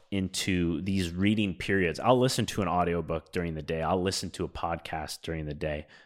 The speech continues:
no problem, and I'll still get what I need to get from it. But I am kind of forcing myself into reading those ten pages in the morning and the night because it makes me more present.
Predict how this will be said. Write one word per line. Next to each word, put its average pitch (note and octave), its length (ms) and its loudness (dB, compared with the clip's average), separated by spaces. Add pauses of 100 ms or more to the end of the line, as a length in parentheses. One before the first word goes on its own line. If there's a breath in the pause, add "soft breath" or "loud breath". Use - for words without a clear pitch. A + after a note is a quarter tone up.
(100)
no F2+ 200 2
problem, D#2 560 0
and D#2+ 100 -8
I'll D#2 60 -6
still E2+ 240 -4
get E2+ 180 -2
what D2+ 100 -4
I D#2 60 -4
need D#2 180 -4
to - 60 -12
get F2 220 0
from D#2 180 -10
it. D2+ 80 -10 (380 loud breath)
But A2 320 4
I F#2+ 280 -4
am G2 360 2
kind F#2+ 240 -2
of - 40 -10
forcing G#2+ 640 0
myself F2 600 -2
into G2 580 0 (320 loud breath)
reading G2 460 4
those F2 420 2
ten F#2 340 -2
pages E2 520 -4 (120)
in F2+ 100 -6
the E2 60 -6
morning D#2+ 520 -4
and E2+ 200 -4
the D2+ 80 -4
night D2+ 280 -6
because - 420 -4
it - 140 -10
makes E2+ 340 -8
me E2+ 140 -4
more D#2 200 -4
present. D#2+ 460 -2